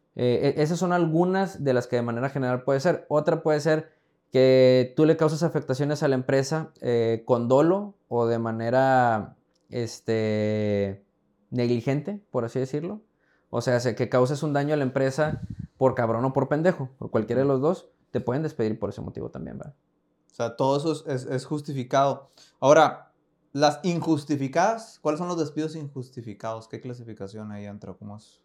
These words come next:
Speaker 1: Cuando
Speaker 2: Funciona.
Speaker 1: no es ninguna de las que te acabo de decir. Cuando no tengo ninguna razón. O cuando el patrón no tiene cómo demostrar ninguna de las otras.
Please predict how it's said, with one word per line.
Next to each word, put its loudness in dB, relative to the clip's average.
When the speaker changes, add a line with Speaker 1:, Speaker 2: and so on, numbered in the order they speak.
Speaker 1:
Cuando 4
Speaker 2:
Funciona. 2
Speaker 1:
no 2
es 0
ninguna 0
de 0
las -2
que -4
te -4
acabo 2
de 4
decir. -6
Cuando -2
no -2
tengo 0
ninguna -2
razón. -4
O 4
cuando 2
el 0
patrón 0
no -4
tiene -4
cómo -2
demostrar -2
ninguna -2
de 0
las -2
otras. -12